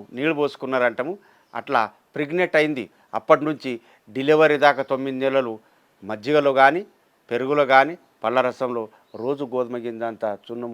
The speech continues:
వన్ టైమ్ దాపండి, రోజుకు ఒక పూట, నార్మల్ డెలివరీ. అప్పుడు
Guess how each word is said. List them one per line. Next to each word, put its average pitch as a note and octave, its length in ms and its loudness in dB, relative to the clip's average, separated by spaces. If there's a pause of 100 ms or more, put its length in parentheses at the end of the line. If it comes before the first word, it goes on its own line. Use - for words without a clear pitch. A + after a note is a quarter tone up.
(100)
వన్ A#2+ 160 -8
టైమ్ B2 240 -4
దాపండి, A2 380 -4
రోజుకు A2 300 -10
ఒక G#2 160 -20
పూట, A#2 180 -8 (920)
నార్మల్ A2+ 500 -4
డెలివరీ. G#2+ 480 -6 (540)
అప్పుడు A#2 240 -8